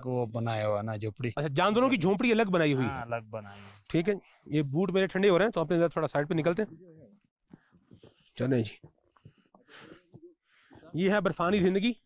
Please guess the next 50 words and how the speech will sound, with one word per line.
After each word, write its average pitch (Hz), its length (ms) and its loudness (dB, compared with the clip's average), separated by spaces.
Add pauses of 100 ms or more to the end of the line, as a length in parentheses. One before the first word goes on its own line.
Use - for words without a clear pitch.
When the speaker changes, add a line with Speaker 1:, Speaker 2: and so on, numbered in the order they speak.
(120)
Speaker 2:
और 160 420 4 (520)
जानवरों 180 340 2
के 196 80 -2
लिए 202 140 2
चारा 185 320 4
भी 190 140 0
है, 185 140 2
जानवरों 175 320 2
के 170 80 0
लिए 180 80 4
अलग 180 100 4
जगह 175 240 2
भी 185 120 0
है। 180 100 0 (300)
अच्छा, 226 140 2
जानवरों 214 320 4
के 277 80 2
लिए 294 100 2
भी 294 80 6
आग 262 160 6
वगैरह 269 220 4
जलाते 247 260 2
हैं 302 40 6
उनको 285 120 4
गर्म 247 240 4
रखने 269 200 2
के 254 80 2
लिए? 269 160 2 (1080)
Speaker 1:
नहीं, 196 240 2
भूसा 175 340 0
मूसा 180 320 -2
बस 165 240 -2
उनका 170 240 0
ये 165 340 0
जो 147 360 2
घर 156 220 2
होता 160 200 2
है 147 60 4
वो 143 100 2
गर्म 156 260 4
ही 127 120 2
रहता 110 300 -8
है, 113 80 -8
मिट्टी 143 320 0
से 180 140 -2
बनाते 123 380 -4
हैं 120 80 0
ना 120 140 0
उसको। 117 300 -4 (200)
Speaker 2:
जी? 226 160 0